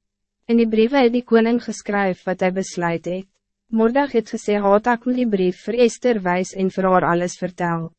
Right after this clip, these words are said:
Hy moet ook vir haar sê sy moet na die koning toe gaan en sy moet vir hom vra dat hy jammer moet wees vir haar mense en dat hy hulle nie moet laat doodmaak nie. Hatak het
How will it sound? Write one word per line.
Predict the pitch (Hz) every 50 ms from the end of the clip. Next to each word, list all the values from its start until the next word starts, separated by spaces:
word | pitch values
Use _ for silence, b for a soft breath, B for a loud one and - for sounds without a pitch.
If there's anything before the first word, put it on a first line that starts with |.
| _ _ _ _ _ _ _ _ _ _ _ _ -
Hy | 214 214 214
moet | 226 240 247
ook | 262 269 262 262 -
vir | - 285 262
haar | 233 220 214 -
sê | - 233 226 220
sy | - 220 214 214
moet | 220 220 220
na | 220 233 247
die | 254 247 - -
koning | 226 208 196 202 202 202 214 220 -
toe | 208
gaan | 202 - - 190 185 185 202 202
en | 196 190
sy | - 220 214
moet | 208 214 220 220 -
vir | - - 226
hom | 214 208 208
vra | - - 208 202 190 180 180
dat | 180 180 180
hy | 185 180 185 190
jammer | 190 185 185 185 190 190 190
moet | 190 202 202
wees | - 180 175 175 170 - - -
vir | - 185 180
haar | 180 180
mense | 180 180 180 180 180 175 - 214
en | 214 208 190
dat | 185 180 180 - 185
hy | 185 185
hulle | 180 180 185
nie | 185 185 185
moet | 180 185 185 - 185
laat | 180 180 185 180 -
doodmaak | 190 180 180 180 196 190 185 185 180 175 -
nie. | 175 170 170 170 _ _ _ _ _ _ _ _ _ _ _ _ _ _ -
Hatak | 214 226 240 285 302 302 - 214
het | 208